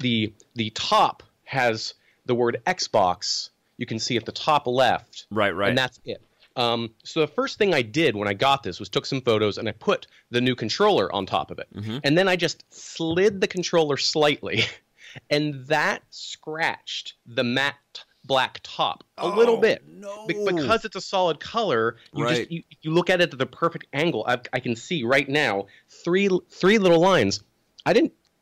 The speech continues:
Speaker 1: grab it. I didn't drag it. It just, I just s-,
Speaker 2: You
Speaker 1: slid it
Speaker 2: slid
Speaker 1: over
Speaker 2: it.
Speaker 1: the top.
Speaker 2: Right.
Speaker 1: 'Cause, and I thought
Speaker 2: It's a plastic thing on a plastic thing. You thought, "No problem."
Speaker 1: And, and I immediately thought, "Well, if they don't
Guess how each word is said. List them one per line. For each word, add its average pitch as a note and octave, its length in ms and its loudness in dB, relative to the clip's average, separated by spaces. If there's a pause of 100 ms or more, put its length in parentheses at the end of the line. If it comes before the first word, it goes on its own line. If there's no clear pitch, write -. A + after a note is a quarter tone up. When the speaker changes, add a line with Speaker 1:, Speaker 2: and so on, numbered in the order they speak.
(160)
Speaker 1:
grab G#2 380 0
it. G2+ 80 0
I G#2 80 4
didn't C3 220 0
drag G2+ 520 -2
it. F#2 100 -4
It G#2+ 80 -2
just, - 280 -10
I A#2+ 80 -6
just C3 240 -8 (240)
s-, - 160 -20
Speaker 2:
You G2+ 140 -20
Speaker 1:
slid D3 380 -2
it D#3 40 0
Speaker 2:
slid D3+ 120 6
Speaker 1:
over D3 100 4
Speaker 2:
it. - 40 4
Speaker 1:
the - 40 -14
top. E3 320 2 (160)
Speaker 2:
Right. G2+ 260 0
Speaker 1:
'Cause, E3 220 0 (300)
and D3+ 100 0
I D#3 80 2
thought D3+ 360 0 (140)
Speaker 2:
It's A2 160 -6
a A#2+ 60 0
plastic B2 500 0
thing A#2+ 220 -2
on A2+ 80 0
a G#2+ 40 0
plastic A2+ 460 -4
thing. D3 240 -2
You G2 80 -6
thought, G#2 240 -2
"No G#2 100 -4
problem." C#3 440 -6 (360)
Speaker 1:
And, C#3+ 320 -2
and C#3+ 180 0
I C3 100 2
immediately C3 480 -2
thought, G#2+ 360 0
"Well, A#2+ 140 2
if G#2 100 -6
they E3+ 100 2
don't A#3 220 -4